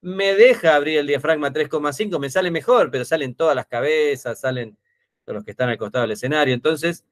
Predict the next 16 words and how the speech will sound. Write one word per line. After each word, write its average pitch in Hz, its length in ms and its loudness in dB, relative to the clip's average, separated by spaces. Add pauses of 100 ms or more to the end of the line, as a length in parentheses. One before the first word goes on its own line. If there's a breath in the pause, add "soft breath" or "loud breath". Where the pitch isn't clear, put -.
(360)
en 156 200 2
esa 208 220 4
situación 147 400 0
ustedes 160 300 0
tienen 170 240 0
que 147 100 4
decidir 139 420 0
lo 156 100 2
siguiente. 156 440 0
Nada, 160 280 2
se 127 100 -6
van 151 140 0
a 156 80 0
tener 156 160 0
que 151 100 0
bajar, 170 440 4